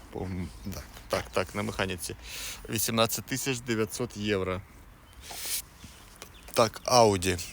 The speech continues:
Audi у нас з фаркопом.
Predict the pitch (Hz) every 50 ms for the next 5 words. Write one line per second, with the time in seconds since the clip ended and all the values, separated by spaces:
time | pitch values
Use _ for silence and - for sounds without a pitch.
0 | - - - - - 117 110 107 101 92 95 90 92 95 95 90 - - - -
1 | - 98 98 95 98 95 90 90 90 - - - - - - - - - - -
2 | 107 101 101 - - 113 113 - - 120 120 120